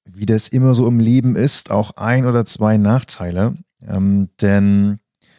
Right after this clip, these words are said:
solange du gesunde Routinen hast und zielfördernde Routinen hast, ist auch alles gut.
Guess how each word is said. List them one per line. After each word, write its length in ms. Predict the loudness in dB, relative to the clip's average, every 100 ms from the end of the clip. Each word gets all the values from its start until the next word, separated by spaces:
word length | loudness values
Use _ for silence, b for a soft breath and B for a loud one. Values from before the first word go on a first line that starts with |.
| _ _ _
solange 420 | 0 2 4 2
du 100 | 2
gesunde 440 | 2 2 2 2
Routinen 520 | 2 0 -2 -2 0
hast 360 | -2 -4 -6 -4
und 160 | -2 -2
zielfördernde 640 | 0 0 2 0 2 2
Routinen 540 | 0 -2 -4 -2 -2 -2
hast, 500 | -4 -6 -12 -16 -20 _
ist 180 | -4 -2
auch 80 | 0
alles 280 | 0 0
gut. 420 | -2 -2 -2 -8